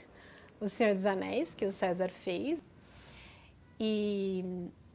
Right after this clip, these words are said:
e realmente é um filme muito bom, né? Uma trilogia cinematográfica muito boa e também é um blockbuster,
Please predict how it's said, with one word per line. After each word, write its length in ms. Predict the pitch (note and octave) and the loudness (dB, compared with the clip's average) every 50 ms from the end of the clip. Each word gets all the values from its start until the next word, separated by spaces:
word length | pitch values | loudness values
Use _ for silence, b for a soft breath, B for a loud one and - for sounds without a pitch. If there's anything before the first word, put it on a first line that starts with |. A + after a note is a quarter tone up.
| - - - - - - - - - - - - - - - - - | -20 -20 -20 -20 -20 -20 -20 -20 -20 -20 -20 -20 -20 -20 -20 -8 -4
e 80 | - A#3+ | -2 0
realmente 640 | G#3+ B3 D#4 F4+ G#4 F#4 E4 D#4+ D#4+ - - D4 - - | 2 4 4 4 4 4 2 2 0 0 -2 -4 -2 2
é 160 | - C4+ C#4+ | 4 6 6
um 160 | D4+ E4 E4+ | 6 4 2
filme 340 | - - - D4+ D4+ D4+ D4+ | -2 0 2 4 4 6 6
muito 340 | D4 C#4 C#4+ E4 G4 - G4 | 6 6 4 4 2 0 0
bom, 220 | C#4 G3+ F#3 F#3 | 0 2 2 2
né? 260 | F3+ F#3 G#3 A#3+ B3+ A#3+ | 0 -2 -4 -4 -4 -4
Uma 160 | G#3+ G3+ G3+ | -4 -4 -4
trilogia 640 | - A#3 A3+ A#3 A3+ A3+ G#3+ G3+ G#3 A#3+ C4 C4+ C4 | -4 -4 -2 0 0 0 -2 -2 0 2 2 2 0
cinematográfica 840 | - - B3 A3+ A3+ A3+ A3+ - A3+ G#3+ A3 A3+ B3 A#3+ - - | 0 -2 -2 -2 -2 -4 -4 -4 -2 2 2 2 2 2 0 -2
muito 260 | C4+ C4+ D4 D4 - D4 | 0 0 0 -2 -2 -4
boa 340 | A3+ G3 G#3 A3+ C4+ D#4+ E4+ - | -2 0 2 2 2 0 2 2
e 120 | E4+ F#4 | 2 4
também 300 | - G#4 G4+ E4 B3 A3 | 4 4 4 4 4 2
é 40 | A3 | 2
um 80 | A3 G#3+ | 0 2
blockbuster, 760 | G#3 G#3+ G#3+ - - G#3+ G3 F#3 - D#3 - - - E3+ | 2 2 2 2 0 -2 -2 -2 -2 -4 -8 -10 -10 -10